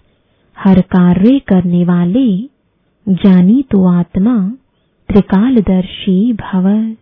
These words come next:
जो बच्चे त्रिकालदर्शी अर्थात तीनों कालों का ज्ञान बुद्धि में रख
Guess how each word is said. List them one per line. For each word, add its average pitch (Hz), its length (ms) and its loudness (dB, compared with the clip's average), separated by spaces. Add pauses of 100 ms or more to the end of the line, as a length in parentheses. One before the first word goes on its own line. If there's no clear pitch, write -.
(420)
जो 185 160 0
बच्चे 202 680 -2 (460)
त्रिकालदर्शी 180 1200 0 (640)
अर्थात 185 500 -2
तीनों 196 520 0
कालों 180 460 0
का 180 220 0
ज्ञान 180 560 0 (600)
बुद्धि 185 500 0
में 180 180 2
रख - 460 -6